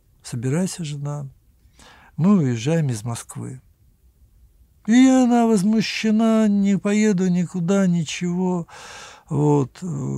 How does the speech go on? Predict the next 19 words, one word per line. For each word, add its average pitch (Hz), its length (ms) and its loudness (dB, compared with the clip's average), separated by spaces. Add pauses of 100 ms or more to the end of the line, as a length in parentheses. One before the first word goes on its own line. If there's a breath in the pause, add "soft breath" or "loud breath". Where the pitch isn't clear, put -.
(2500)
И 190 40 2
вот 220 180 2
он 214 100 4
встаёт, 208 360 0
и 156 40 2
она 151 220 2
видит, 135 360 0
э, 127 100 -2
на 127 540 -2
его 135 260 0
спине 160 640 -2 (500)
пулевые 143 500 4
ранения. 113 640 -4 (1120)
И 156 100 4
она 156 200 4
сразу 135 400 0
меняется 135 380 -2
и 123 40 -2
говорит: 113 200 -12